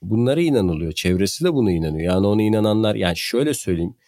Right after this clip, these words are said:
bu konuları tartışırken biz şunu söylüyoruz. Örneğin şöyle, Yavuz Sultan Selim'i ben öven bir türkü dinlemedim. Hani Anadolu'da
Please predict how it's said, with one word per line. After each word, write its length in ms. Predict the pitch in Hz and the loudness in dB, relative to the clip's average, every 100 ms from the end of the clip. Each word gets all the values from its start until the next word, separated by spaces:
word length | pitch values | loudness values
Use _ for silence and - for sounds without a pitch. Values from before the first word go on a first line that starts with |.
| _ | _
bu 220 | 101 107 - | -6 -6 -2
konuları 460 | 110 110 107 107 | -2 0 0 -2
tartışırken 760 | - 104 101 - - - 117 101 | -2 -2 -2 -6 -6 -2 -2 -2
biz 120 | 101 - | -6 -6
şunu 220 | 113 120 | -2 -2
söylüyoruz. 580 | - 92 82 78 78 - _ - | 0 0 0 -4 -8 -16 _ -4
Örneğin 540 | 95 98 98 95 - _ | -2 0 0 -2 -8 _
şöyle, 400 | - 117 98 85 _ _ | -8 -4 -2 -4 _ _
Yavuz 260 | 107 117 117 | -2 0 -2
Sultan 420 | - 110 - 113 | -4 -4 0 -2
Selim'i 440 | - 110 107 104 | 0 0 2 2
ben 300 | 104 101 - _ - | 2 0 -4 _ -2
öven 380 | 104 104 101 98 | 0 2 2 0
bir 240 | 101 - | -2 -4
türkü 360 | - 104 - 165 | -8 -8 -4 -2
dinlemedim. 540 | 156 151 117 82 127 _ _ _ - | 0 2 0 -2 -10 _ _ _ -8
Hani 160 | 82 | -6
Anadolu'da 800 | 90 95 101 95 90 87 90 - | 0 0 2 2 0 0 0 -2